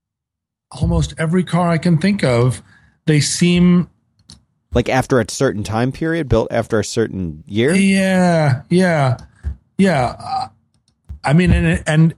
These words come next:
Speaker 1: and it's the malaise years of the, of the Carter administration. I mean, anything made in America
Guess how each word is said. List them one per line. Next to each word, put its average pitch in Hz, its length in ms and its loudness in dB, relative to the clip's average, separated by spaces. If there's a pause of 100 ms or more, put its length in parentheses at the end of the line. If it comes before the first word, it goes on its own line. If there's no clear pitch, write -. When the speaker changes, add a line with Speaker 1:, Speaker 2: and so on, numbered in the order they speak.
Speaker 1:
and 170 220 0
it's 180 200 0
the 165 320 2
malaise 165 600 2
years 113 680 -2 (680)
of 131 200 2
the, 127 460 0 (1300)
of 131 140 0
the 120 80 2
Carter 175 320 0
administration. 101 760 -2
I 131 40 2
mean, 135 200 4
anything 190 540 2
made 147 280 2
in 131 140 2
America 107 1080 2